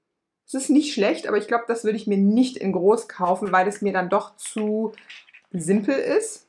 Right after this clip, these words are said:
Was ich ganz interessant fand auch, Lazy Sunday Morning. Da bin ich mal gespannt, was damit gemeint ist, wie ein Lazy Sunday Morning riechen soll. Oh, das ist schon eher mein Vibe.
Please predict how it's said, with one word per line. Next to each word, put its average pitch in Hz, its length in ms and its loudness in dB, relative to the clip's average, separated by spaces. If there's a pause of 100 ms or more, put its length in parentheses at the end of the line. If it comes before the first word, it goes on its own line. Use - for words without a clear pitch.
(140)
Was 208 340 -4
ich - 360 -8
ganz 208 320 0
interessant 226 680 -4
fand 165 560 -6
auch, 170 420 0 (380)
Lazy 247 680 2
Sunday 220 480 0
Morning. 180 420 0
Da 165 100 -2
bin 196 100 -2
ich 226 100 -8
mal 208 120 -2
gespannt, 185 360 -6
was - 220 -14 (100)
damit 254 400 0
gemeint 180 380 0
ist, - 200 -10
wie 165 160 -8 (140)
ein 170 100 -2
Lazy 208 380 0
Sunday 190 320 -4
Morning 180 420 -6
riechen 190 300 -4
soll. - 320 -6 (1800)
Oh, 165 160 2
das 165 280 -2
ist - 140 -8
schon 233 160 -4
eher 175 180 0
mein 151 300 -2
Vibe. 254 640 2